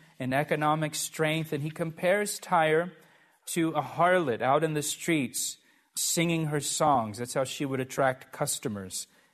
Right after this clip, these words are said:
in the ancient world, by singing and playing music i-, in the streets. And,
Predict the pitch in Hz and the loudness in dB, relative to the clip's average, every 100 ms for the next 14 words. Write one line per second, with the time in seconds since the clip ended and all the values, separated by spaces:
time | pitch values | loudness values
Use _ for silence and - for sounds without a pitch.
0 | _ 131 123 113 120 123 - 117 113 110 | _ -6 -4 -2 -2 -4 -6 -8 -6 -6
1 | 101 104 - 139 131 127 120 - 131 123 | -6 -6 -6 -4 -2 -2 -4 -4 -4 -4
2 | 120 123 123 127 123 _ _ _ _ 139 | -2 -2 -2 -6 -8 _ _ _ _ -8
3 | 131 131 123 113 - - 127 120 - - | -4 -4 -4 -6 -8 -6 -4 -4 -6 -8
4 | 113 | -8